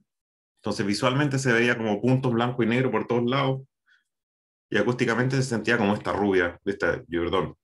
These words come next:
lluvia muy fuerte. Así más o menos se, se, se escuchaba,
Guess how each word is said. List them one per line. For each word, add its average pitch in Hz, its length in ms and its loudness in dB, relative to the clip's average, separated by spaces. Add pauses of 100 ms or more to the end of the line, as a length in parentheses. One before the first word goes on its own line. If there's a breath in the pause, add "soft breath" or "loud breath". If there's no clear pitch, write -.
(160)
lluvia 95 600 0 (840)
muy 202 140 0
fuerte. - 480 -4 (2000)
Así 92 200 -8
más 104 160 0
o - 20 -2
menos 104 200 -2
se, 95 160 -2
se, - 280 -4
se 92 340 0
escuchaba, 85 680 -6